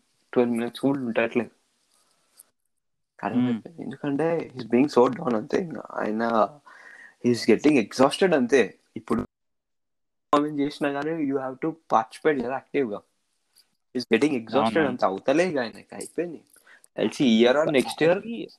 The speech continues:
Speaker 1: He'll definitely totally go off అంతే. ఇప్పుడు మనం చూసుకున్నాం, ఇప్పుడు మనకి, ఇప్పుడు మనం చూసుకుంటే షార్లెట్ ఫెయిర్ వచ్చింది. ఆ, మనకి
Speaker 2: ఏది?
Speaker 1: షార్లెట్ ఫెయిర్ అని చెప్పి ఒక ఉమెన్స్ రెవల్యూషన్ క్రియేట్ చేసింది షార్లెట్ ఫెయిర్.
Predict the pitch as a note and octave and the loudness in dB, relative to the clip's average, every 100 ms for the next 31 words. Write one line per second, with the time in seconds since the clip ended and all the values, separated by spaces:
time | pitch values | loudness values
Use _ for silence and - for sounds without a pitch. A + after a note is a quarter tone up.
0 | _ _ _ - A#2 G#2 - - C3+ C3 | _ _ _ -4 -2 -4 -8 -6 -4 -4
1 | - G3+ G#3 - _ _ _ - - - | -2 -2 -4 -12 _ _ _ -20 -12 0
2 | C#3 D3 B2+ A#2+ - A2+ G#2+ G#2+ - - | 0 2 -2 -4 -6 -12 -10 -12 -12 -20
3 | - - - - - - A2+ B2+ E3 C#3+ | -20 -20 -20 -20 -20 -2 2 2 4 2
4 | G2+ G2 - - - A2 A#2 A2+ A#2 - | 2 -2 -6 -18 -6 -2 0 2 0 0
5 | C#3+ C#3+ B2 A2 - G#2+ A2 G#2+ G#2 A#2 | 0 4 4 2 2 2 2 0 -2 2
6 | A2 G#2+ G#2 G#2 - G2 A2 A2 A#2 A2 | 2 2 2 0 0 -2 -2 0 -2 -2
7 | A2 - C3 A2+ A#2 - G#2 B2 C3 C3 | -2 0 0 2 2 4 6 6 2 -4
8 | B2 - - G2+ _ _ _ _ _ _ | -6 -12 -18 -18 _ _ _ _ _ _
9 | _ _ _ _ _ _ _ _ _ _ | _ _ _ _ _ _ _ _ _ _
10 | _ _ _ G2+ F#2+ F#2 F#2+ A#2 B2 A2+ | _ _ _ -6 -6 -6 -4 -4 0 2
11 | G2+ A#2 A2+ B2 A#2+ A#2 A#2 A2 - B2 | 4 2 0 -2 -2 -4 -6 -8 -10 -12
12 | B2+ G#2+ G#2+ A#2 A#2+ A2+ A2+ A2 G#2+ A2 | -8 -4 -2 -2 -4 -2 0 0 0 0
13 | A#2 A2+ B2+ B2 A2+ A2+ A2+ G#2+ - - | 0 -2 -6 -8 -2 0 0 -6 -10 -18
14 | - G2+ G#2 G#2 - G2 | -4 -2 0 -2 -4 -8